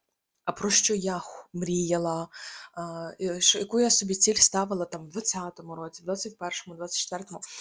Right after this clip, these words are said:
І я розуміла, що я, бать, яка я охуєнна. <laughs> І я справлялася просто топчик зі всіма складнощами.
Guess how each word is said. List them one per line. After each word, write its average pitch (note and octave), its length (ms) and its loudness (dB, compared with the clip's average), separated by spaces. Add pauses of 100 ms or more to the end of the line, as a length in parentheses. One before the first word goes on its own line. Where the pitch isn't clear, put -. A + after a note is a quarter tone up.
(240)
І F#3 80 2
я G3 100 4
розуміла, A3 400 -2
що G3+ 140 -2
я, F3+ 140 0
бать, C#4+ 260 6
яка E4 200 8
я D4+ 140 8
охуєнна. C#4 680 8
<laughs> - 1120 6
І A#3+ 180 6
я A#3+ 200 12
справлялася A3+ 840 8
просто G3 600 2 (140)
топчик F#3+ 760 8 (220)
зі F#3 160 6
всіма F#3 360 4
складнощами. E3 880 2